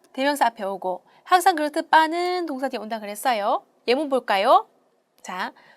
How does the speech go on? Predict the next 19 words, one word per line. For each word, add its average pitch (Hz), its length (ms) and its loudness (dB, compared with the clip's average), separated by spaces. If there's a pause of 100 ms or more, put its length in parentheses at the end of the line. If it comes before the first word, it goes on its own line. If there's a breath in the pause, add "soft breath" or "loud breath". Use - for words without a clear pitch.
(200 soft breath)
nous 220 160 -6
nous 320 220 -6
couchons 392 420 -4
tard. 359 460 2 (380)
자, - 160 -14 (100)
nous 202 160 -10
nous 285 220 -8
couchons 392 420 -4
tard. 285 360 2 (280 loud breath)
우리는 285 460 -2
늦게 349 260 -2
잠자리에 247 440 -4
들어. 190 520 -8
우리 233 120 -10
늦게 330 320 -6
자라는 196 800 -8
뜻이 214 140 -16
되는데요. 208 480 -6 (380 loud breath)
따가 262 640 2